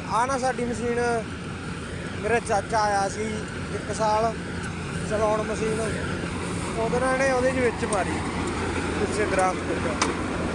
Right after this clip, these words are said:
ਇਹ ਸਿੱਧੀ ਕਰਨੀ ਸੀਗੀ, ਇਹਦਾ ਟਾਈਮ ਨਹੀਂ ਲੱਗਿਆ ਹੈਗਾ ਸਾਨੂੰ।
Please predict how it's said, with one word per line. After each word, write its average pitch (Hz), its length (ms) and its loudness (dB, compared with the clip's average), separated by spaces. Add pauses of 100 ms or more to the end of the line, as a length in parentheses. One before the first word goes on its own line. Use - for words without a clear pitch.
(120)
ਇਹ 240 160 4
ਸਿੱਧੀ 233 300 0
ਕਰਨੀ 214 380 2
ਸੀਗੀ, 240 300 0 (1600)
ਇਹਦਾ 247 220 2
ਟਾਈਮ 220 360 4
ਨਹੀਂ 214 140 2
ਲੱਗਿਆ 180 320 2
ਹੈਗਾ 180 280 2
ਸਾਨੂੰ। 175 300 0